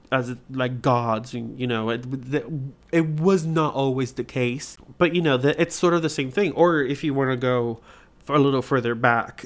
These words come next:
uh, w-, when the His-, when the Spaniards came to Puerto Rico, or, or the Borinquen back in, in the fo-, in the fifteenth century, you know, when they arrived on the waters of the Caribbean, the, the natives there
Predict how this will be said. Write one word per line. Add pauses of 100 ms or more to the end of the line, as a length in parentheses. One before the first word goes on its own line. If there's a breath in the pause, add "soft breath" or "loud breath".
uh,
w-,
when
the
His-, (320)
when
the
Spaniards
came
to
Puerto
Rico,
or,
or
the
Borinquen (380 loud breath)
back
in,
in
the
fo-,
in
the
fifteenth
century, (320 loud breath)
you
know, (240 loud breath)
when
they
arrived
on
the
waters
of
the
Caribbean,
the,
the
natives
there